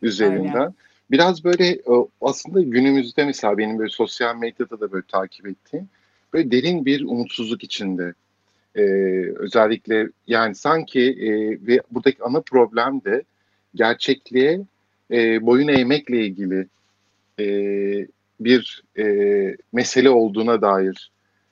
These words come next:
Speaker 1: e, düşünüyorum. Ve bu gerçekliğe boyun eğip eğmeme meselesi Freud'dan, mesela Freud da aslında bunu bu şekilde açıklıyor. O, e, haz ilkesiyle, gerçeklik ilkesinin böyle kesiştiği yerde,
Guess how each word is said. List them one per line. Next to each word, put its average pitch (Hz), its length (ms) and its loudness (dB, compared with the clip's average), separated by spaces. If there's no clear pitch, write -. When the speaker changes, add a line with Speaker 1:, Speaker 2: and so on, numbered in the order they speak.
Speaker 1:
e, 98 200 -2
düşünüyorum. 98 680 -4
Ve 127 380 -2
bu 131 160 -2
gerçekliğe 131 840 -2
boyun 123 240 -2
eğip 147 280 -6
eğmeme 139 440 -4
meselesi 110 440 -6
Freud'dan, 113 580 0
mesela - 240 -14
Freud 117 360 -2
da 104 60 0
aslında 95 420 -6
bunu 95 220 -8
bu - 60 -20
şekilde 95 440 -10
açıklıyor. 117 640 -6
O, 127 320 4
e, 110 400 2
haz 139 380 0
ilkesiyle, 117 760 -2
gerçeklik 104 640 -4
ilkesinin 117 680 -6
böyle 113 160 0
kesiştiği 135 600 0
yerde, 92 500 2